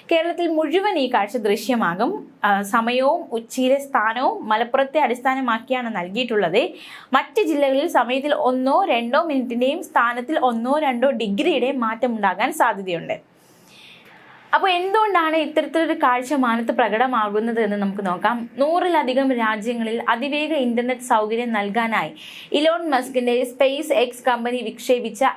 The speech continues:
ഏഴായിരത്തോളം വരുന്ന കൃത്രിമ ഉപഗ്രഹങ്ങളിൽപ്പെട്ട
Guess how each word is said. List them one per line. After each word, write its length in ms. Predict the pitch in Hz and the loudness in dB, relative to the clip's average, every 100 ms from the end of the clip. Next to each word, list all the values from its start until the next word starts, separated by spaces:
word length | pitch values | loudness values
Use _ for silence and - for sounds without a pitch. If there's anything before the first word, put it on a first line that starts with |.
| - | 2
ഏഴായിരത്തോളം 800 | 240 269 294 294 302 294 277 247 | 2 4 0 -2 -2 0 0 0
വരുന്ന 400 | 233 214 247 269 - - - 311 | -2 -2 -4 -4 -10 -20 -6 -4
കൃത്രിമ 380 | 302 339 330 | 0 0 2
ഉപഗ്രഹങ്ങളിൽപ്പെട്ട 920 | 330 247 240 254 254 262 269 269 220 | 2 2 2 2 0 0 0 0 0